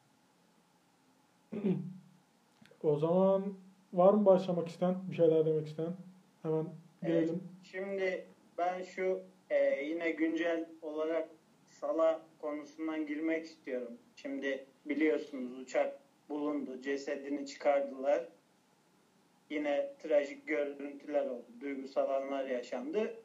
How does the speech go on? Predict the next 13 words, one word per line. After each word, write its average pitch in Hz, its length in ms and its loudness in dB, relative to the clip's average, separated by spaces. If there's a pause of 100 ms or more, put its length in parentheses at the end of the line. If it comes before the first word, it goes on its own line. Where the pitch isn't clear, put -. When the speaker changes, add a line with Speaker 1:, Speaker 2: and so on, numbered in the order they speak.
(180)
Speaker 2:
E, 196 400 2
işin 190 300 -4
şimdi 185 600 -2 (180)
biraz, 165 380 -2 (240)
e, 131 380 -8 (200)
daha 175 440 -2 (240)
pis, - 360 -10
daha 156 360 -4
kötü 165 400 -8
bir 165 120 0
yanı 156 360 0
var 170 320 2
ki, - 540 -10